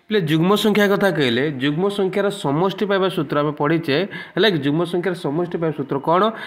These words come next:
ନା, ଏନ୍ଏ whole into, ମନେ ରଖ, ଏନ୍ଏ whole into ଏନ୍ଏ ପ୍ଲସ୍ ୱାନ୍। ହେଲା କି? ଏନ୍ଏ whole into ଏନ୍ଏ ପ୍ଲସ୍ ୱାନ୍। ଯୁଗ୍ମ ସଂଖ୍ୟା କଥା କହିଲେ, ହେଲା କି? ଏଠି ପାଇଗଲେ। କିନ୍ତୁ ଆର ସମଷ୍ଟି ପାଇଲେ ଏତିକି, କିନ୍ତୁ ମାଧ୍ୟମାନ କହିଲେ ଯେତେଟା ପଦ ଥିବ, ଏନ୍ଏ ସଂଖ୍ୟାକୁ ଅଛି, ଏନ୍ଏ ହରିବା। ଏନ୍ଏ ହରିଲେ କେତେ ପାଇଛି ଏଠି?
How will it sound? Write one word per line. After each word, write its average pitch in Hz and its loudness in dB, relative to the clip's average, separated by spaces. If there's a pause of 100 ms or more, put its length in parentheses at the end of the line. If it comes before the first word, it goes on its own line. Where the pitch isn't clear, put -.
(160)
ନା, 151 0
ଏନ୍ଏ 147 4
whole 139 0
into, 147 2 (340)
ମନେ 135 2
ରଖ, 147 0
ଏନ୍ଏ 143 2
whole 160 2
into 160 0
ଏନ୍ଏ 170 0
ପ୍ଲସ୍ 165 -6
ୱାନ୍। 165 -6 (380)
ହେଲା 190 0
କି? 170 0
ଏନ୍ଏ 151 4
whole 175 2
into 180 0
ଏନ୍ଏ 170 0
ପ୍ଲସ୍ 165 -4
ୱାନ୍। 165 -2 (400)
ଯୁଗ୍ମ 175 2
ସଂଖ୍ୟା 214 2
କଥା 196 2
କହିଲେ, 143 0 (280)
ହେଲା 202 4
କି? 165 0
ଏଠି 165 2
ପାଇଗଲେ। 185 4
କିନ୍ତୁ 196 -4
ଆର 208 2
ସମଷ୍ଟି 202 0
ପାଇଲେ 208 4
ଏତିକି, 202 0
କିନ୍ତୁ 208 2
ମାଧ୍ୟମାନ 185 4
କହିଲେ 202 2
ଯେତେଟା 185 2
ପଦ 196 2
ଥିବ, 175 2 (220)
ଏନ୍ଏ 170 4
ସଂଖ୍ୟାକୁ 202 4
ଅଛି, 202 2
ଏନ୍ଏ 185 4
ହରିବା। 180 0 (280)
ଏନ୍ଏ 156 2
ହରିଲେ 170 4
କେତେ 175 0
ପାଇଛି 180 4
ଏଠି? 190 2